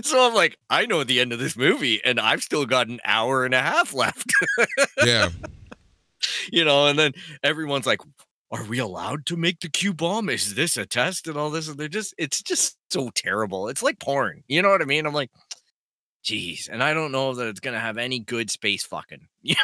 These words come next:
Speaker 1: know what I
Speaker 2: Yeah.
Speaker 1: mean?
Speaker 2: Yep.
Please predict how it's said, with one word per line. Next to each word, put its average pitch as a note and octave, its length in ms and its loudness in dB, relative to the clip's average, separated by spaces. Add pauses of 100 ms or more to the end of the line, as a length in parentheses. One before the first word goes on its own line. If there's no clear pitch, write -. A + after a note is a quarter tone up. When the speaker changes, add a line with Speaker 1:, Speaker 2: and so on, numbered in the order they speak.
(120)
Speaker 1:
know F3 240 4
what E3+ 100 2 (160)
I F#3+ 80 2
Speaker 2:
Yeah. - 80 -4
Speaker 1:
mean? D#3+ 220 -4 (1040)
Speaker 2:
Yep. D3+ 200 0